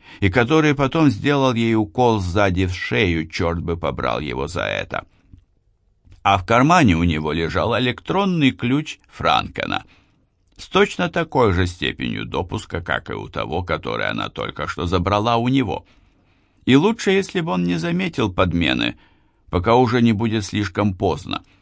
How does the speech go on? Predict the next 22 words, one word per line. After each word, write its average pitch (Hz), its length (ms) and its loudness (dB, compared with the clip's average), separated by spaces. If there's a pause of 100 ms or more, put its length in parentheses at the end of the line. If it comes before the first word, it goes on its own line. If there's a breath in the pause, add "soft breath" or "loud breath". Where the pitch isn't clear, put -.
(1160 soft breath)
У 90 180 4
Вильяма 87 600 4
Сандберга 110 840 0 (720)
ещё - 340 -4
неприятно 92 840 2
першило 73 600 -6
в 78 80 -8
горле 73 440 -2
от - 160 -6
шланга, - 640 -6 (600 soft breath)
когда 98 380 2
они 160 220 2
всего 139 340 -2
полчаса 117 520 -4
назад 110 400 -2
положили 90 520 0
его 90 260 0
на 85 120 0
покрывало 90 720 -2
в - 80 -14
собственную 82 720 -4
кровать. - 500 -8